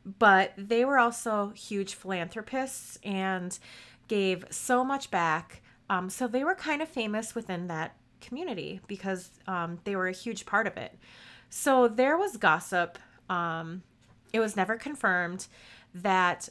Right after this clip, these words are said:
Pepsi was offering the company thirty million dollars for the chain and the trademark.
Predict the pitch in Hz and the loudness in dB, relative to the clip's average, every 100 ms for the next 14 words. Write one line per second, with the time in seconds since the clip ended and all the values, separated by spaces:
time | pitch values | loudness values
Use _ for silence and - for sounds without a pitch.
0 | - 240 240 - 269 262 254 196 196 196 | -8 -4 -4 -2 -2 -2 0 0 0 -6
1 | 196 196 - 180 180 175 180 - 214 208 | -6 -6 -8 -12 -10 -10 -10 -6 -4 -2
2 | 233 208 190 190 180 156 160 165 165 - | -2 -2 -2 -2 -2 -2 -2 -4 -8 -12
3 | - 196 190 - - 220 220 226 - 185 | -8 -6 -6 -8 -4 -4 -4 -8 -6 -4
4 | 180 170 - 147 170 165 180 185 | -4 -6 -6 -8 -4 -2 -2 -4